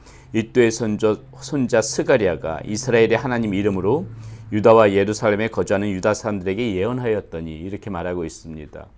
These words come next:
자, 이 말씀 다시 말해서 무슨 말인가?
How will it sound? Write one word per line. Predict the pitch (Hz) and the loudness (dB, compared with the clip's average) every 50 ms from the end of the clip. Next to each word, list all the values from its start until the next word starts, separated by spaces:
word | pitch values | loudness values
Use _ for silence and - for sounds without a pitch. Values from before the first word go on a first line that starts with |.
| _ - - - - - _ | _ -20 -20 -20 -20 -20 _
자, | - 98 95 | -6 -4 -2
이 | 101 120 131 | 0 2 2
말씀 | 131 120 120 - 131 127 | 2 2 0 0 -6 -6
다시 | 113 110 104 - - 120 | -4 -4 -6 -4 -4 -6
말해서 | 113 104 101 - 113 | -6 -6 -4 -6 -6
무슨 | 90 92 92 - - 104 | -6 -8 -10 -10 -8 -6
말인가? | 95 92 90 90 87 87 85 82 92 87 82 73 98 | -4 -4 -4 -4 -6 -8 -8 -8 -8 -8 -8 -10 -12